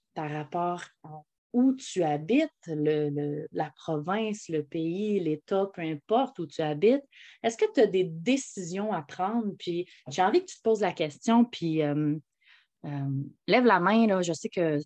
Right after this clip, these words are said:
que tu m'écoutes, là, que tu m-, que, que je te vois pas, mais lève la main si toi, des fois, t'as l'impression que t'aurais comme envie que tout reste comme que c'est maintenant ou que tout,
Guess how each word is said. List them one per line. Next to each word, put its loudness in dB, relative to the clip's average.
que -4
tu -6
m'écoutes, -4
là, -2
que -6
tu -8
m-, -2
que, -6
que -8
je -8
te -6
vois -4
pas, 0
mais 4
lève 2
la 4
main 0
si -8
toi, -6
des -4
fois, -10
t'as 4
l'impression 0
que -4
t'aurais -6
comme -2
envie 0
que 2
tout -2
reste -2
comme -2
que -4
c'est -2
maintenant -4
ou -4
que -8
tout, -6